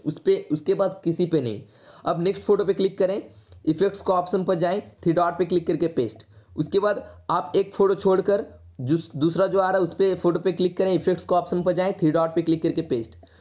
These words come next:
उसके बाद फिर से ये फ़ोटो को इस फोटो पे किए, अब इस फोटोज़ पे नहीं, इस फोटोज़ पे। यानी कि आपको एक एक फ़ोटोज़ को छोड़ छोड़ कर यहाँ पर इफेक्ट्स को पेस्ट करना है। उसके बाद पहला फ़ोटो पे इफेक्ट्स डालने के बाद, अब जैसे कि मैं इस पे इफेक्ट्स ऐड किया,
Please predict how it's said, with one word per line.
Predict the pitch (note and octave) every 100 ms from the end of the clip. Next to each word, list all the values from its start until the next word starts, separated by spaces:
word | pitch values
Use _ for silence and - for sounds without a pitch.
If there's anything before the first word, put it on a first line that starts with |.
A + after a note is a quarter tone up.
| - E3
उसके | D#3+ G3
बाद | F#3+
फिर | G#3+
से | F#3 F#3+
ये | F#3+
फ़ोटो | F#3+ F#3+ F#3+
को | F#3
इस | G3 F3 E3
फोटो | F#3+ F3+
पे | F3+
किए, | - G3+
अब | E3 D#3+
इस | F3 -
फोटोज़ | F3 F#3 E3+
पे | F#3
नहीं, | F#3+ G3+
इस | F#3 F3
फोटोज़ | - C#3 B2+ -
पे। | - - - - - -
यानी | D#3 E3 G3+
कि | E3+ G3
आपको | - F3 F3+ G3
एक | - F#3+ F#3
एक | F#3 -
फ़ोटोज़ | F#3 F3+ G3 F#3+ -
को | G3
छोड़ | - F3 F3+
छोड़ | F3 F#3
कर | E3 G3+
यहाँ | F3 D#3+ D#3+
पर | E3+
इफेक्ट्स | D3+ E3+ E3
को | F3+
पेस्ट | F3 D#3 -
करना | C#3+ B2
है। | A2 A2
उसके | D#3+ - G3+
बाद | D#3 D3+ B2+ - - - - - -
पहला | D#3+ E3 F#3 F#3
फ़ोटो | F3 E3+ F#3 F#3 -
पे | F#3 G3
इफेक्ट्स | - - C#3 F#3 E3
डालने | B2+ C#3+ C#3+ D3+
के | D3
बाद, | A#2 A#2+ G2+ - -
अब | -
जैसे | C#3 E3+ F3
कि |
मैं | F#3 F3+
इस | E3+
पे | F#3+
इफेक्ट्स | F3 F#3 F3+
ऐड | F3+ F3 D#3+
किया, | F3